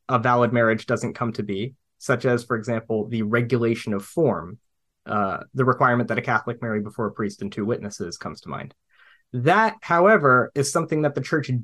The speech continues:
did in order to assure the freedom of the spouses to marry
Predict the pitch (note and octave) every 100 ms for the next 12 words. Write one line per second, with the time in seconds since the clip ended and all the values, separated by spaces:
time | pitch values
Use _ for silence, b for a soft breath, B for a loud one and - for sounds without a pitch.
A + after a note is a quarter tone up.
0 | - G#3 F3+ B2+ - C#3+ C3+ C#3 C#3 -
1 | C#3+ C3+ - - - A#3 E3 A2+ G#2 _
2 | _ _ _ _ - C#3+ - E3+ E3+ D#3
3 | C#3+ C#3+ - C#3+ C3 B2 - B2 B2 A#2
4 | A2+ A2+